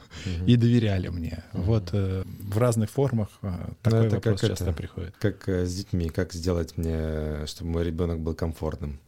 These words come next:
Speaker 2: А, да, то есть, мне кажется, это тоже такая частая штука. Любая, на самом деле, попытка поменять другого человека —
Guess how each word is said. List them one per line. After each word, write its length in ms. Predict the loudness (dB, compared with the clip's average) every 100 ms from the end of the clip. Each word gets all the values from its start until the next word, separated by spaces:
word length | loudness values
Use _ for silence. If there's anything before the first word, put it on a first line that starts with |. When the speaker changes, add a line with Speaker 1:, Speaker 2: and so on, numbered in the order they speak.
| 0
Speaker 2:
А, 260 | 2 4 4
да, 220 | 4 2
то 80 | 0
есть, 80 | 0
мне 100 | 2
кажется, 260 | 2 2
это 200 | 0 0
тоже 240 | 4 4 2
такая 400 | -6 -2 2 4
частая 340 | 2 2 0
штука. 220 | 0 0 2
Любая, 240 | 2 4
на 80 | 2
самом 180 | 2 0
деле, 100 | 0
попытка 760 | 0 0 -2 0 0 0 -2 -2
поменять 400 | -2 0 0 0
другого 380 | -2 -2 0 -2
человека — 520 | -2 0 0 0